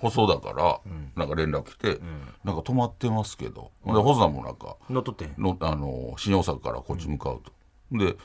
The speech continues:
Speaker 1: 「止まってますけど大丈夫ですか？」みたいな。で、もう抜けたから、
Speaker 2: うん。
Speaker 1: 「動いてるから大丈夫」。
Speaker 2: うん。
Speaker 1: って言ったら、新横浜で止まって、
Speaker 2: 止まったな。
Speaker 1: あのー、
Speaker 2: そっからどうしたん？
Speaker 1: そっから、うん、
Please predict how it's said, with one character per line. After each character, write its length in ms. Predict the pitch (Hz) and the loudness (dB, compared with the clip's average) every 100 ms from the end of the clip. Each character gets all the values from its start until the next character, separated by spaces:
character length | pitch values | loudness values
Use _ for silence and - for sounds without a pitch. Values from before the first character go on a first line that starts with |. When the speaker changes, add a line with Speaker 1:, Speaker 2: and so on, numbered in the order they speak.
| - - | -20 -4
Speaker 1:
「止 80 | 107 | 4
ま 100 | 98 | 4
っ 60 | |
て 80 | - | 6
ま 120 | 92 | 2
す 100 | 85 | 2
け 60 | 76 | -2
ど 60 | 67 | -4
大 200 | 80 82 | -2 0
丈 140 | 82 | -2
夫 100 | 62 | -6
で 100 | 60 | -10
す 120 | - | -14
か？」 100 | - - | -14 -16
み 80 | |
た 140 | - - | -16 -20
い 40 | |
な。 920 | - - _ _ _ _ _ - 139 | -20 -20 _ _ _ _ _ -4 2
で、 80 | 127 - _ _ _ _ _ _ - | 2 2 _ _ _ _ _ _ 0
も 120 | 123 | 8
う 40 | 123 | 10
抜 120 | 147 | 10
け 160 | - 95 | 6 2
た 100 | 69 | 0
か 140 | - | -4
ら、 180 | 60 58 - 90 73 57 _ | -6 -8 -8 -10 -10 -14 _
Speaker 2:
う 80 | - | 0
ん。 80 | 113 | 2
Speaker 1:
「動 100 | 113 | 4
い 40 | |
て 100 | 101 | 2
る 80 | 95 | 0
か 60 | 76 | 0
ら 60 | |
大 140 | 73 78 | -2 -2
丈 100 | 127 | 0
夫」。 40 | |
Speaker 2:
う 0 | 107 | -2
ん。 80 | |
Speaker 1:
っ 20 | 71 | -6
て 80 | - - - - | -14 -20 -20 -12
言 60 | 117 | -2
っ 240 | 135 131 | 2 2
た 80 | - - _ - | -2 -16 _ 0
ら、 180 | 156 131 | 4 4
新 220 | - 110 | 6 8
横 260 | 107 120 113 | 10 10 8
浜 240 | 95 82 | 8 6
で 280 | 95 120 - - _ _ - | 6 4 4 -10 _ _ 0
止 120 | 117 | 4
ま 100 | 87 | 4
っ 80 | 69 - | 2 -4
て、 100 | - | 0
Speaker 2:
止 80 | 135 | 2
ま 80 | 139 | 2
っ 20 | |
た 100 | - | 2
な。 80 | 117 90 - - - | 0 0 -6 -20 -2
Speaker 1:
あ 180 | 82 85 | 4 6
の 100 | 78 | 4
ー、 680 | 76 73 73 71 69 65 69 | 0 -2 -4 -4 -4 -4 0
Speaker 2:
そ 80 | 175 | 6
っ 20 | |
か 60 | 175 | 8
ら 40 | |
ど 40 | 151 | 8
う 40 | |
し 20 | |
た 80 | - | 4
ん？ 100 | 76 - | -6 -2
Speaker 1:
そ 140 | 139 | -2
っ 40 | |
か 160 | 123 - | 6 8
ら、 180 | 95 - | 10 8
う 120 | 113 | 4
ん、 200 | 127 120 | 4 2